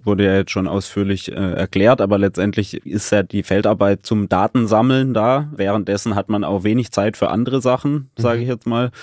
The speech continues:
Speaker 1: Und wenn man dann zurückkommt, dann geht die ganze Arbeit sozusagen ja erst richtig los. Also dann muss man die ganzen Daten bereinigen und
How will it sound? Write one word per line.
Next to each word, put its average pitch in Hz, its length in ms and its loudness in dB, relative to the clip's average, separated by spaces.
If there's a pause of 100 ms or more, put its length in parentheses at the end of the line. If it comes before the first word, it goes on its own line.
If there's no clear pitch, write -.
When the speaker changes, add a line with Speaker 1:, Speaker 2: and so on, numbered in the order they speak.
(240)
Speaker 1:
Und 90 160 -2
wenn 98 100 2
man 101 120 2
dann 95 120 0
zurückkommt, 120 680 0
dann 98 160 -2
geht - 160 -2
die - 80 -4
ganze - 340 -2
Arbeit 104 420 0
sozusagen 98 600 -4
ja 92 120 -2
erst 92 240 -4
richtig 98 280 -6
los. 107 400 -2
Also 92 220 -4
dann 95 240 -2
muss 98 180 -4
man 92 140 -2
die 95 80 -2
ganzen 92 280 -4
Daten 95 560 -2
bereinigen 90 760 -2
und 110 400 -6